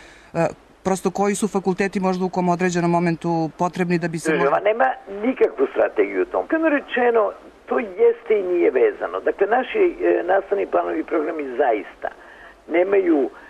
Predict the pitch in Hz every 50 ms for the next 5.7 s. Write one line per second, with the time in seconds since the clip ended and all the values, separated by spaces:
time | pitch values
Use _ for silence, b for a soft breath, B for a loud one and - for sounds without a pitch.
0 | B B B 151 170 170 170 165 165 165 180 208 214 - - - 139 - - -
1 | 135 135 131 127 120 113 151 160 170 170 170 165 151 139 - B B B B B
2 | B - 143 131 - - 151 156 160 165 - - 175 175 - - 185 160 156 131
3 | - - 160 160 147 151 147 139 - - 139 127 139 147 151 143 135 139 139 139
4 | 135 139 120 - - 131 - - - - 120 123 131 131 131 - - 113 107 -
5 | 117 110 107 110 95 90 - - - - - B B